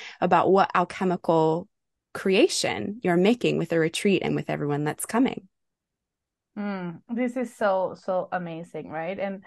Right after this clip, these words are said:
Speaker 2: can you just tell us a little bit about astrocartography and what it is? Just for,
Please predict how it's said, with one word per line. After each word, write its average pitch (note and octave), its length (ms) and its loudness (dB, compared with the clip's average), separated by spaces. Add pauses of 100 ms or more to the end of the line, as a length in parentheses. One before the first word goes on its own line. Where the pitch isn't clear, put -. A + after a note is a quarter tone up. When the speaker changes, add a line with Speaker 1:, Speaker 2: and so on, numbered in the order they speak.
(300)
Speaker 2:
can D4 120 0
you D4 100 -2
just G#4+ 220 0
tell E4 140 8
us D#4 140 4
a A#3 60 2
little C#4 380 6
bit A#3+ 120 2
about G3 360 4
astrocartography G3 960 0
and F3+ 160 0
what F3 220 6
it F3 100 2
is? E3+ 240 -2
Just A#3 240 -2
for, A#3+ 240 8